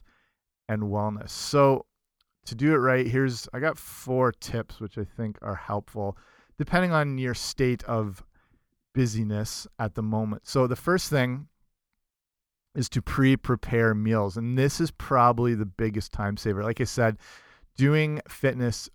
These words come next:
right, I mean, it's, e-, everyone throws out the numbers. I'd say the idea that your, your, your health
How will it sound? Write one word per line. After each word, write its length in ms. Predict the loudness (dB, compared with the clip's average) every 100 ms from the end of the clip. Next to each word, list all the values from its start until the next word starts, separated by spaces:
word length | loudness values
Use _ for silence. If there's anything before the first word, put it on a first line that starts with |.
| _
right, 400 | 0 2 2 0 -2
I 60 |
mean, 260 | -2 -2 -2
it's, 340 | -2 -2 -4 -14 _ _ _ _ _ _ _ _ _ _ _ -16
e-, 40 | -14 -4
everyone 340 | 0 2 2
throws 360 | 4 4 6 4
out 140 | 4
the 60 | 2
numbers. 440 | 0 2 2 0
I'd 140 | -2
say 260 | -2 2 4
the 100 | 4
idea 320 | 4 4 2
that 280 | 2 2 0
your, 280 | 0 -2 -4 -8
your, 320 | -4 -2 0
your 200 | -2 -2
health 420 | -2 2 4 2